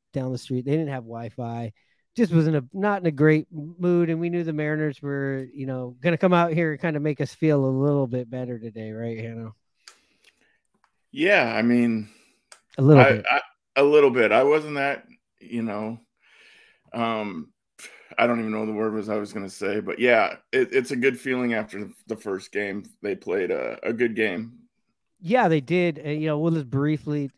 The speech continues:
Speaker 1: hit on this. Like you said, a one hitter, uh, against a team that has won eight out of their last nine games coming into the series. You also have somebody flirting with, uh, four hundred. He hit the ball hard, too, in this game, just luckily right at somebody.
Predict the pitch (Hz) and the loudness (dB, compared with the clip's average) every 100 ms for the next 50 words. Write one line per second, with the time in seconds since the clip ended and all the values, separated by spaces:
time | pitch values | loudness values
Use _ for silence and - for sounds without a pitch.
0 | _ 156 160 147 143 139 160 123 143 135 | _ -10 -6 -4 -4 -4 -8 -10 -8 -8
1 | 143 - 156 135 151 131 139 156 156 156 | -8 -6 -4 -4 -2 0 0 0 0 -2
2 | 139 147 143 151 - 135 127 127 123 - | -2 0 0 -4 -8 -8 -4 -4 -6 -6
3 | 147 147 143 143 - 160 147 143 143 147 | -4 -4 -4 -10 -4 -2 -2 -4 -4 -4
4 | 135 151 147 131 _ _ _ _ - 196 | -2 -2 -2 -4 _ _ _ _ -2 2
5 | 185 170 165 156 139 147 147 - 147 143 | 2 2 0 0 0 -2 -4 -4 -2 0
6 | 135 127 139 139 127 160 139 135 131 123 | -2 0 0 0 -2 -4 -2 -2 -2 -4
7 | 127 - 156 151 147 135 143 143 156 147 | -8 -2 0 2 0 -2 -4 -2 0 0
8 | 143 127 160 143 135 - 156 165 165 156 | 0 0 -2 -2 -6 -8 0 4 4 4
9 | 156 156 - _ - 139 131 127 - 139 | 0 -4 -8 _ -6 -4 -4 -6 -10 -6
10 | 117 117 107 - _ _ _ _ 175 160 | -6 -6 -8 -12 _ _ _ _ 4 4
11 | 151 160 156 156 165 151 202 302 294 233 | 4 2 0 0 -4 0 0 0 0 2
12 | 247 240 185 262 147 - 185 175 143 127 | 2 2 -2 -2 -6 -4 -2 0 -2 -4
13 | - 139 139 143 - 151 143 147 160 135 | -4 -4 -4 -8 -10 -4 -4 -2 -4 -2
14 | 131 147 180 196 143 113 107 | -2 0 -2 -2 -6 -6 -10